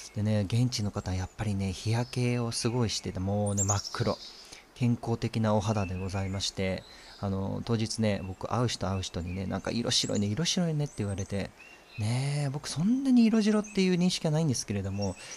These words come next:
やっぱ沖縄に来ると、もう、この色は色白だと認定されてしまいました。というわけで、どうですか？この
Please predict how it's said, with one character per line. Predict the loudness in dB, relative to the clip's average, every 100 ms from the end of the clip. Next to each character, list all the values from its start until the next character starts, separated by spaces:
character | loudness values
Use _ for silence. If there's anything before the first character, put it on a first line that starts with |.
| -4
や |
っ | 2
ぱ |
沖 | 2 4 0
縄 | 2
に | 0
来 | 0
る | -2 0
と、 | 0
も | 2 -2 -2
う、 |
こ | 0
の | 2 0 -4 -12 -4
色 | -2 0 0
は | 2 0 -2 -4
色 | -2 0
白 | 0 -2
だ | -4
と | -6 -12 -14 -20 -20 -8 -6
認 | -6
定 | -8 -10
さ | -8
れ | -10 -8
て | -8
し | -6
ま | -4 -4
い |
ま | 0 0
し | 0
た。 | 0 2 4 4 4 4
と | 4
い |
う |
わ | 4
け | 4
で、 | 2 0 -8 -20 -20 -4
ど | 0 2 4 4
う |
で | 2
す | 0 -4
か？ | -8 -8 -8 -12 -20 -20 -20 -20 -20 -20 -20 -20 -18
こ | -6 -4
の | 0 -2